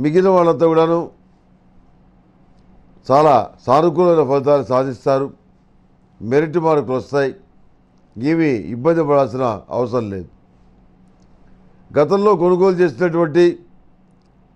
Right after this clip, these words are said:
స్థిరాస్తుల విలువ పెరుగుతుందని చెప్పని మీరు భావిస్తారు. మీరు ఏ రేటు పెట్టి అయితే కొన్నారో ఇవాళ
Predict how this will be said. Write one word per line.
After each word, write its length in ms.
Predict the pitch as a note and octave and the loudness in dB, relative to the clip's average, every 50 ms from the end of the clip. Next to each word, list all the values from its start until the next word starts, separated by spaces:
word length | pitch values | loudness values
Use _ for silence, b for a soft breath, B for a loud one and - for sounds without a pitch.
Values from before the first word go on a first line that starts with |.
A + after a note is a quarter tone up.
| _ - | _ -10
స్థిరాస్తుల 520 | - - E3 F3 F#3+ G3 F#3 - F#3+ F#3 F3 D#3 | -2 0 2 4 4 2 0 0 -2 0 0 0
విలువ 200 | D#3+ D#3+ E3 D#3+ D3 B2 F#2+ - - _ - | 0 0 2 2 4 2 2 -2 -8 _ -8
పెరుగుతుందని 580 | - D3+ E3+ F3 F3 C#3 F3 E3+ D#3+ E3 D3+ C#3 | -2 0 2 2 2 2 0 -2 -2 -2 -4 -4
చెప్పని 240 | D3 C3 D3+ D3 C#3 | -4 -2 -2 -2 -2
మీరు 120 | C#3+ C3+ A#2+ A#2+ | -2 -4 -2 0
భావిస్తారు. 500 | C3 C3+ C#3 B2+ G#2+ - C#3 C3+ C3 C3+ C#3 - - _ _ _ _ _ _ - - _ _ _ _ _ _ _ _ _ _ _ _ _ _ _ - - - - _ _ _ - - _ _ _ _ _ _ _ _ _ - - C#3+ | 0 0 0 -2 -4 -4 -2 -2 -2 -2 -4 -8 -16 _ _ _ _ _ _ -20 -20 _ _ _ _ _ _ _ _ _ _ _ _ _ _ _ -20 -20 -20 -20 _ _ _ -20 -20 _ _ _ _ _ _ _ _ _ -10 -4 0
మీరు 260 | E3 F3+ F#3 F3+ F#3 F3+ F3 - - _ _ - A#2+ C3+ D#3 | 2 4 4 4 4 4 2 0 -6 _ _ -8 -2 2 4
ఏ 40 | F3 F#3 F#3+ | 4 4 6
రేటు 220 | G3+ G#3+ G#3+ F#3 F#3 | 4 4 2 2 0
పెట్టి 180 | F#3 G3 E3+ F#3+ G3 | -2 -2 0 0 0
అయితే 140 | F#3 E3+ F3+ B2+ | 0 0 0 0
కొన్నారో 440 | E3 F3 F3 E3+ E3+ E3+ E3+ F3 F3 E3+ - - _ _ _ _ _ _ _ _ _ _ _ _ _ _ - | 0 0 2 2 2 2 4 2 2 0 -2 -12 _ _ _ _ _ _ _ _ _ _ _ _ _ _ -12
ఇవాళ 340 | A#2 C#3 D#3 E3 F3+ F3+ | -8 -2 0 2 2 4